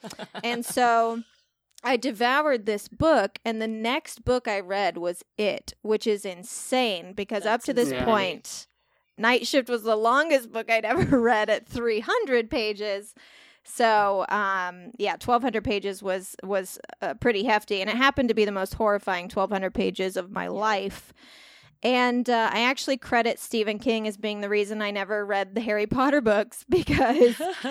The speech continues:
Speaker 2: I remember in grade school, everyone was going cuckoo for Cocoa Puffs over this Harry Potter stuff, and I tried to read it, and at that point, like, I was too far gone. I can't go
Speaker 3: This is for
Speaker 2: from
Speaker 3: babies.
Speaker 2: Yeah,
Speaker 1: <laughs> I
Speaker 2: I
Speaker 1: can't
Speaker 2: can't
Speaker 1: do
Speaker 2: go
Speaker 1: this.
Speaker 2: from an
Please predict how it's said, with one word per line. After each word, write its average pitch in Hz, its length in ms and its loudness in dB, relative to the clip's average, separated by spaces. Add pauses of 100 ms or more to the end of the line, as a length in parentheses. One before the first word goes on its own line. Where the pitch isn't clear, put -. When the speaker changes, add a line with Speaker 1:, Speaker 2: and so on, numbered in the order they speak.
(460)
Speaker 2:
I 247 640 8 (560)
remember 302 400 4
in 269 120 2
grade 285 320 2
school, 226 640 0 (100)
everyone 262 340 2
was 262 120 0
going 240 240 2
cuckoo 254 280 -4
for 233 140 -8
Cocoa 330 320 -2
Puffs 196 320 -2
over 208 160 -2
this 196 200 -2
Harry 214 200 0
Potter 269 320 0
stuff, 185 360 -2 (100)
and 214 120 -4
I 208 60 -2
tried 233 300 -2
to 233 100 -2
read 247 240 0
it, 262 60 2 (160)
and 208 100 -4
at 180 100 -8
that 269 220 0
point, 214 320 -4
like, 175 180 -6
I 185 200 2
was 262 160 -2
too 214 180 -2
far 175 260 -2
gone. 196 440 0
I 202 160 -2
can't 240 340 -2
go 214 240 2
Speaker 3:
This 240 180 -4
is 208 180 4
for 196 40 -2
Speaker 2:
from 123 180 -4
Speaker 3:
babies. 233 640 -2
Speaker 2:
Yeah, 285 160 8
Speaker 1:
<laughs> 339 340 8
I 311 100 6
Speaker 2:
I - 20 4
Speaker 1:
can't 320 120 0
Speaker 2:
can't 427 140 4
Speaker 1:
do 370 120 -2
Speaker 2:
go 466 200 4
Speaker 1:
this. 453 80 -6
Speaker 2:
from 302 240 4
an 254 160 0